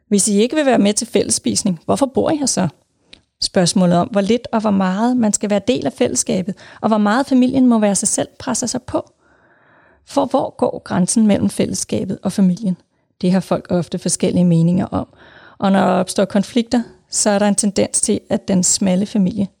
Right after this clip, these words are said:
lukker sig om sig selv, og måske melder den sig ud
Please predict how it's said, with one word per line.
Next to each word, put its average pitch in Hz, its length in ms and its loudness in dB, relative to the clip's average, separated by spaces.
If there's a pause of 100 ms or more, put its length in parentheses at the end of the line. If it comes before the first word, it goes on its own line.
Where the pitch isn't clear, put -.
lukker 185 320 0
sig 190 180 -2
om 180 100 0
sig 190 120 -6
selv, - 220 -4 (500)
og 233 80 2
måske 269 440 0 (460)
melder 240 240 4
den 226 220 2
sig - 240 -2
ud 202 120 -2